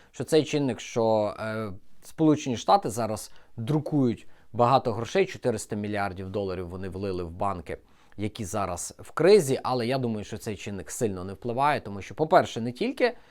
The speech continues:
Сполучені Штати друкують гривні, е, друкують свою валюту, я думаю, інші країни також все точно валь-, е, друкують, і євро так само друкується, і інші, е, валюти друкуються, тому це все збалансовується на міжнародному ринку, я думаю. Ну, але також цей чинник,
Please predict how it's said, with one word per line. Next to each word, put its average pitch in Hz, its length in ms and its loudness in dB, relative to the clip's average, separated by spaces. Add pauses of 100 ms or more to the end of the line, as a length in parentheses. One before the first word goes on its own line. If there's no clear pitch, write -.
(160)
Сполучені 202 460 0
Штати 175 320 2
друкують 156 420 0
гривні, 147 360 2
е, 127 160 -2
друкують 131 640 0
свою 143 240 2
валюту, 135 380 2
я 110 140 0
думаю, 101 420 -4 (360)
інші 175 280 2
країни 113 460 -2
також 247 360 6
все - 180 0
точно 180 440 2
валь-, 151 260 4
е, 135 240 4
друкують, 147 520 2
і 110 60 -2
євро 180 420 6
так 160 160 -2
само 147 260 2
друкується, 127 540 -2
і 123 180 -6
інші, 180 380 -2 (600)
е, 127 140 0
валюти 151 460 6
друкуються, 135 640 2
тому 185 560 6
це 165 300 6
все 135 500 2
збалансовується 117 920 2
на 107 80 -4
міжнародному 101 640 -4
ринку, 87 280 -8
я 76 80 -10
думаю. 76 340 -12
Ну, 214 180 2
але 127 240 2
також 185 380 -2
цей 127 220 -2
чинник, 127 440 -6